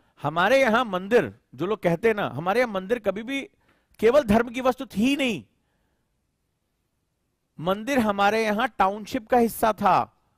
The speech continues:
इकोनॉमी का हिस्सा था। Temple was a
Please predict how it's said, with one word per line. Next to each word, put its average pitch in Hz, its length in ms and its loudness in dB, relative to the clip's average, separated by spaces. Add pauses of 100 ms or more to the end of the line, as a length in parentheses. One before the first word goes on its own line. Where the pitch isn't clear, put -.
(340)
इकोनॉमी 233 540 -4
का 269 100 4
हिस्सा 233 380 2
था। 202 440 4 (2750)
Temple 240 500 2
was 220 320 0
a 254 80 0